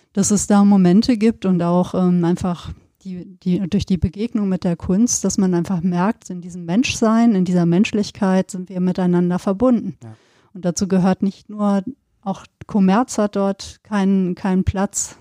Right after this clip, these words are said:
Speaker 1: Naja, das stimmt nicht ganz. Der Kunstmarkt ist ja nochmal eine ganz andere Welt. Und, äh, sie wird auch mitunter ironisch gebrochen. Aber das,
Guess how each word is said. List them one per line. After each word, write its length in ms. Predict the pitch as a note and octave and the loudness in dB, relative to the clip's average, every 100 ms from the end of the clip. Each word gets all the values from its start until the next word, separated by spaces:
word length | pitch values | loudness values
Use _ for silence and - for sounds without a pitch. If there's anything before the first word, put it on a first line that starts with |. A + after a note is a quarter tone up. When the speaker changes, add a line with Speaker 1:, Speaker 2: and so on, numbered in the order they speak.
| - | -4
Speaker 1:
Naja, 320 | G3+ B3 A#3+ | 2 4 4
das 160 | G#3+ F#3+ | 2 0
stimmt 220 | - F#3+ | 0 0
nicht 160 | F#3 - | -2 -2
ganz. 240 | F#3+ G#3 | -2 0
Der 100 | D#3+ | -2
Kunstmarkt 640 | - G#3 - F#3+ F3+ - - | 0 -2 0 -2 -2 -4 -10
ist 120 | - | -4
ja 80 | F3+ | -2
nochmal 220 | E3+ F3 | 2 2
eine 100 | E3+ | 0
ganz 200 | E3+ E3+ | 0 -2
andere 420 | E3+ F#3+ G3+ G3 F#3+ | -2 -2 -2 -2 -2
Welt. 260 | F#3+ G3+ - - _ _ _ _ _ _ _ _ _ _ - | -2 -4 -10 -20 _ _ _ _ _ _ _ _ _ _ -6
Und, 320 | F3+ E3+ - | -4 -4 0
äh, 220 | F#3 F#3+ | 0 2
sie 120 | E3+ | 0
wird 120 | F3 F3 | 0 0
auch 100 | F3+ | 0
mitunter 420 | F3 F3+ G3+ F3 | 0 -2 0 0
ironisch 480 | F3+ E3+ F#3 G3 - | 0 0 0 0 -4
gebrochen. 580 | E3 E3+ G3+ A#3+ A#3 A#3+ - _ _ _ _ _ F#3 - | -6 -4 -2 2 2 0 -10 _ _ _ _ _ -20 -12
Aber 400 | G3 F3+ F3 F3+ E3 | -4 -2 0 -2 -4
das, 400 | F#3 F3 - | -6 -8 -10